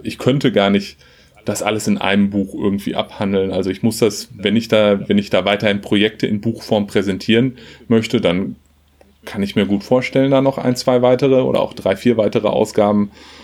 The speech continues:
von zu, zu erstellen. Ja, da hätte ich auf jeden Fall riesen Spaß dran, beziehungsweise hätten wir da auch riesen Spaß dran, weil meine Freundin oder Frau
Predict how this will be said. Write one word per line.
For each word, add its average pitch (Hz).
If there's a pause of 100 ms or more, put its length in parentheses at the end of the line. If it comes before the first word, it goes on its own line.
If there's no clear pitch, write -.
(220)
von 104
zu, 107 (520)
zu -
erstellen. 92
Ja, 117 (180)
da 110
hätte 107
ich 117
auf 117
jeden 123
Fall 120
riesen 120
Spaß -
dran, 98
beziehungsweise 101
hätten 101
wir 127
da 120
auch 95
riesen 104
Spaß 104
dran, 113
weil 98
meine 98
Freundin 117
oder 95
Frau 120